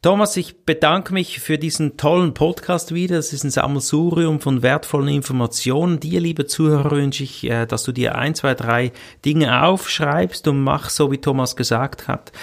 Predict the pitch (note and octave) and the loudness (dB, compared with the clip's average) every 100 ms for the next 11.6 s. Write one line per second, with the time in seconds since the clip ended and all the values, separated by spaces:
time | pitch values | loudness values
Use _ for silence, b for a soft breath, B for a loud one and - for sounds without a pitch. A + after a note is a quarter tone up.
0 | B B - B2 - - B2+ D3 - D#3+ | B B -2 -2 -2 0 2 2 0 2
1 | C3+ A#2+ B2 - B2 B2+ - A#2 A2+ G#2+ | 4 4 2 2 0 0 0 2 4 4
2 | A#2 C3 - - C3+ - A#2+ A2 A#2+ A2+ | 2 0 -8 -4 -4 -2 0 2 2 2
3 | G#2+ - - - G#2+ G2+ F2+ F#2 - - | 0 -2 -6 -4 0 2 2 -2 -8 -6
4 | G#2 A#2 A#2+ C3 - A2+ - G2+ A#2+ B2 | -6 -2 0 0 -2 -6 -6 -2 -2 0
5 | A#2 A#2 A#2 A#2 B B B B G#2+ G#2+ | 0 2 0 -4 B B B B -2 0
6 | G2+ G#2 - G2 - A2+ E3 F#3+ - - | 2 0 -2 -2 2 4 4 2 -2 0
7 | A2+ A#2+ A#2+ A#2 - G#2+ G#2 A2 E3+ A3+ | 2 2 0 -2 0 2 4 4 4 4
8 | A3+ B B B - A#2 A2+ A2 - - | 0 B B B -6 -2 0 -2 -4 -8
9 | - - - C3 D3 - - - B2 - | -8 -6 0 2 2 0 -6 -4 -4 -2
10 | D#3+ - E3+ G3+ - C3+ - C3+ C3 B2 | -4 2 2 2 0 -2 -2 -2 -2 -2
11 | B2+ A#2 G#2+ D3+ G#3+ C4+ | 0 2 2 2 2 0